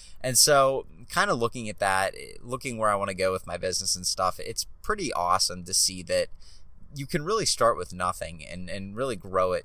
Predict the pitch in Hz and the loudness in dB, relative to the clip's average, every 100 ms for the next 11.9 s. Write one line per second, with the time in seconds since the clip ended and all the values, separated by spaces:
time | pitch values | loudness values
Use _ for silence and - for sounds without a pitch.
0 | - - - 87 92 90 85 - 90 87 | -4 -2 -2 -2 -4 -4 -4 -4 0 0
1 | 90 - - - - 82 82 - - - | 0 -2 -2 -2 -8 -8 -10 -12 -12 -8
2 | - - - 92 117 117 - - - - | -6 -6 -8 -6 -6 -8 -10 -18 -12 -8
3 | 135 156 147 - 117 - 80 107 139 165 | -4 -2 -2 -2 -4 -2 -8 -4 -2 0
4 | 143 - - 113 113 110 - 104 - 95 | 0 -2 -2 -2 0 0 2 0 2 2
5 | 92 95 95 98 90 85 90 - 95 90 | 2 0 -4 -2 -4 -4 -4 -2 -2 -8
6 | 85 82 82 - 90 82 82 85 - 90 | -6 -6 -6 -10 -10 -6 -2 -2 -2 -2
7 | 80 82 82 87 69 76 78 78 - - | -2 -4 -4 -4 -2 -2 -2 -4 -10 -16
8 | - 87 87 90 87 82 73 - 98 - | -4 -2 0 -2 -4 -4 -6 -10 -10 -4
9 | - 85 80 82 - 80 78 92 92 98 | -2 -2 -2 -6 -8 -10 -8 -8 -8 -8
10 | 101 104 120 110 87 90 85 - - - | -8 -8 -6 -8 -6 -6 -6 -8 -12 -12
11 | - 135 123 - 98 98 104 123 127 | -4 -4 -4 -4 -2 -2 -4 -8 -10